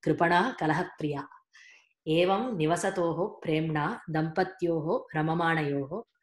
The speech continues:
अर्थाः कामाः तयोरासन्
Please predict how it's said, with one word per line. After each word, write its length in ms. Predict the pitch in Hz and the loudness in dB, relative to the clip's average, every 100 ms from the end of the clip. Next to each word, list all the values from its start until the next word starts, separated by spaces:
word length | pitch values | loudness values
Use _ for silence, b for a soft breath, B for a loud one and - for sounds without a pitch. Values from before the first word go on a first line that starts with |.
| b b b | b b b
अर्थाः 640 | 147 147 - 175 175 185 | -4 0 4 6 8 6
कामाः 760 | 269 - 165 160 170 165 151 226 | 2 -2 2 4 4 2 0 0
तयोरासन् 880 | 160 147 156 190 151 147 165 175 | 2 4 6 4 4 2 0 -2